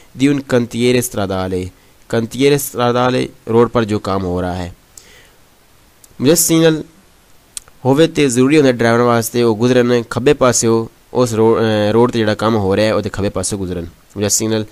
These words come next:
हो तो ज़रूरी है ड्राइवरों के लिए कि रोड पर जो काम हो रहा है, उससे बाईं तरफ से गुजरें। इस नैले सिग्नल राफी गुरात मौजूदा उबलीगा ज़रूरी।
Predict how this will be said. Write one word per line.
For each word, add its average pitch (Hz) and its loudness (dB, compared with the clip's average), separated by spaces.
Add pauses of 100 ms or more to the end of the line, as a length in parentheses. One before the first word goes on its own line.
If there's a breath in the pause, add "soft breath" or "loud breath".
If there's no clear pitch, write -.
(500 loud breath)
हो 117 6
तो 120 -2
ज़रूरी 113 0
है 113 2
ड्राइवरों 107 -2
के 110 -4
लिए 101 -4
कि 110 -2
रोड 113 2
पर 113 -2
जो 104 -4
काम 110 -2
हो 98 0
रहा 95 -2
है, 101 -4
उससे 113 0
बाईं 101 -4
तरफ 95 -8
से 113 -4
गुजरें। 92 -4 (1900 loud breath)
इस 160 -2
नैले 175 4
सिग्नल 170 2
राफी 151 0
गुरात 143 0
मौजूदा 110 -2 (500)
उबलीगा 101 -2
ज़रूरी। 90 -4